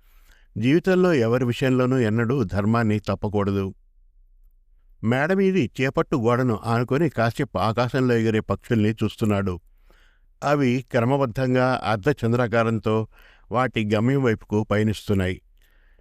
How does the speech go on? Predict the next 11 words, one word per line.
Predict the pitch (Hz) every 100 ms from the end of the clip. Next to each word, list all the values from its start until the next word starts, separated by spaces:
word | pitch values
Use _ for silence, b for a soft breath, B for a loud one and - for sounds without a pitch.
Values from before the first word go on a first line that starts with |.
| -
విజయ్ | 117 131 180 123 82
కాశ్యప్ను | - 113 117 135 - 107 123
సమీపించాడు. | 110 107 117 110 101 101 90 76 _ - -
"కాశీ, | 107 117 - 101 73 _ _ _ _ _ -
అన్నా, | 110 127 123 76 - - - - _ 107
ఏం | 120 123
చూస్తున్నావు?" | 151 - 127 120 117 123 - - _ _ _ _ _ _ -
చూపుడు | 180 196 175
వేలిని | 151 147
ఆకాశం | 123 117 127 127 135
వైపు | 110